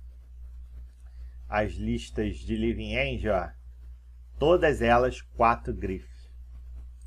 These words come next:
Todas elas, quatro Griff, olha lá. Quatro Griff. Ah, o Griff tá no final de matar ali, né? Murktide é um baralho também, é, que alopra, né? Porque,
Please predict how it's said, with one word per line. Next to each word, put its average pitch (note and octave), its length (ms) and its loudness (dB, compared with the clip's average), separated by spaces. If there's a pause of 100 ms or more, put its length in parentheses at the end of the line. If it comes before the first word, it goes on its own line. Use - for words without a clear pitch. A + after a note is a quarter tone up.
(580)
Todas A3+ 760 12
elas, F#3 560 12
quatro D3 520 8
Griff, G#2+ 560 -2
olha G2+ 80 2
lá. D#2+ 300 -6 (760)
Quatro G#2 480 0
Griff. G#2+ 920 -2
Ah, G2+ 220 0
o F2+ 60 -4
Griff G2 280 -4
tá F#2+ 160 0
no F#2 80 -4
final F#2+ 300 -4
de F#2+ 80 -6
matar F#2 240 -4
ali, G#2+ 320 0
né? D#3 200 -6 (2000)
Murktide C3 720 10
é C3+ 60 4
um C3 60 0
baralho B2+ 600 8 (240)
também, A2+ 800 -4 (480)
é, F#2+ 320 -6
que - 160 0
alopra, A#2 680 8
né? A#2+ 220 0
Porque, E2+ 720 -8